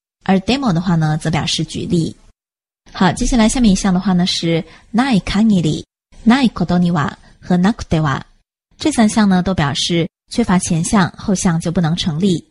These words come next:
也就是只要不怎么怎么样，就。那么其中呢，ない限り是来自于限り这个表现。限り呢，本身表示假定或者既定条件，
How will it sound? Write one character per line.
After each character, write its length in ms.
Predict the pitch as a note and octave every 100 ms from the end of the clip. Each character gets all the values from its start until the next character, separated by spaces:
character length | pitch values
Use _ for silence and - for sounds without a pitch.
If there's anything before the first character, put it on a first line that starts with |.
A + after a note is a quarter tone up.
| _ _ -
也 100 | E3+
就 100 | G3+
是 240 | F#3+ F#3 - _ -
只 200 | D#3+ D3
要 240 | F3+ E3+
不 380 | - C#4 G#3+ - _ _ -
怎 120 | F3
么 80 | E3
怎 100 | D#3
么 80 | D#3
样， 280 | E3+ B2+ - _ _
就。 360 | - G#3+ E3+ - _ _ _ _ _ _
那 100 | B3
么 180 | A3 A#3 - _ _ -
其 140 | A3
中 220 | C4+ C4+
呢， 180 | B3 G#3
な 220 | F#3+ D4
い 100 | C4
限 240 | - G3+ C4 A#3
り 200 | E3 D#3
是 140 | -
来 180 | F#3 E3+
自 220 | - F#3+
于 140 | F3 E3+
限 260 | - F3+ C#4 A#3+
り 160 | E3 -
这 120 | E3+
个 60 |
表 180 | D#3+ C#3+
现。 340 | F3 F#3 D#3 - _ _ _ _ -
限 160 | B3+ D#4+ C4
り 120 | F#3
呢， 100 | F3
本 180 | E3+ D#3
身 160 | F3+
表 160 | F3 D3
示 200 | - E3
假 220 | E3 D3
定 220 | D#3+ F#3+
或 120 | F#3 F#3
者 100 | D#3
既 140 | F#3+
定 140 | F3
条 220 | F3+ D3+ D#3+
件， 320 | - F3